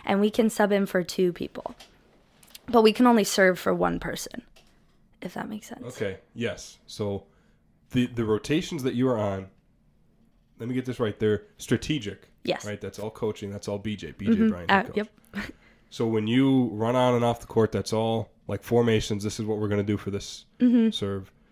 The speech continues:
Speaker 2: And you can only serve for one of those two players that
Speaker 1: Yep.
Speaker 2: Okay, interesting.
Speaker 1: Yep.
Speaker 2: As you explain this volleyball to me, I want you to get a little more personal. You just surpassed one thousand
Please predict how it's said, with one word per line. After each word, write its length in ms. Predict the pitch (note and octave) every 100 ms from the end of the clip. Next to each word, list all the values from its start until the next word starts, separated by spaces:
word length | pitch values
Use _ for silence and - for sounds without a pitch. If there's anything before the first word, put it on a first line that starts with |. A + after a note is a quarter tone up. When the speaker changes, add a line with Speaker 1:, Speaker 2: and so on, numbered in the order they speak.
| _ _
Speaker 2:
And 180 | A2 G#2+
you 100 | A#2
can 120 | C3
only 180 | B2+ B2
serve 240 | A2 A#2+ A2
for 100 | G#2
one 200 | A2 C3
of 40 |
those 160 | B2+ A#2
two 120 | A#2
players 360 | - A2+ G2 F#2+
that 140 | F2+ - _ -
Speaker 1:
Yep. 260 | A#3 G#3+ -
Speaker 2:
Okay, 300 | G#2+ - - -
interesting. 400 | A2 G#2 G2 D2+ - _ A3
Speaker 1:
Yep. 340 | G3 F3+ _ _ _ _ _
Speaker 2:
As 240 | - A#2 A#2+
you 200 | A#2+ A#2
explain 460 | G2+ - B2+ C#3
this 120 | C#3 G#2+
volleyball 420 | A#2 B2+ B2 A#2+
to 80 | -
me, 200 | A#2 F#2 A2 - -
I 160 | G2 A#2+
want 320 | D#3 D3+ -
you 260 | C3 B2 A#2+
to 160 | -
get 160 | G#2+ G#2+
a 60 | A2+
little 200 | A#2 C#3
more 420 | C3+ C3+ C3 - - _ _
personal. 520 | - E3 C3+ G#2 F#2+ - _ _ _
You 160 | A2+ F#3+
just 280 | F#3 F#3+ -
surpassed 440 | C3+ B2+ A#2 -
one 160 | A2+ A2
thousand 520 | A2+ B2 A#2+ B2